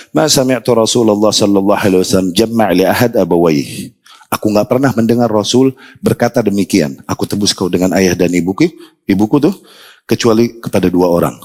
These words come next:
kepada Sa'ad ibnu Abi Waqqas radhiyallahu anhu, ya. Dan Talha ibnu Ubaidillah. Qala lahu Nabi, Nabi berkata kepadanya, "Irmi fidak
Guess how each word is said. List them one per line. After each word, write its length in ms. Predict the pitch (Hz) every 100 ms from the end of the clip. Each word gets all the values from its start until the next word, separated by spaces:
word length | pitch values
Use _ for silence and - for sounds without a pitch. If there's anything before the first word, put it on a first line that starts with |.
| - -
kepada 400 | 80 92 80 - - - _
Sa'ad 560 | - - 113 113 95 107
ibnu 240 | 101 95 107
Abi 240 | 120 107
Waqqas 560 | 92 - 143 117 - -
radhiyallahu 960 | 95 95 90 80 110 117 160 160 - _ -
anhu, 400 | - - - - _ _ _ -
ya. 160 | 220 - - - - - - _
Dan 260 | - 113 -
Talha 380 | 98 90 117 110
ibnu 480 | 90 117 185 -
Ubaidillah. 640 | 80 78 69 73 64 - -
Qala 260 | 110 101
lahu 380 | 92 104 113 117 - - 113
Nabi, 400 | 143 104 90 -
Nabi 220 | 90 95
berkata 380 | 98 - 117 101
kepadanya, 480 | - 87 92 110 117 -
"Irmi 400 | 139 123 101 92
fidak 560 | 80 92 87 110 -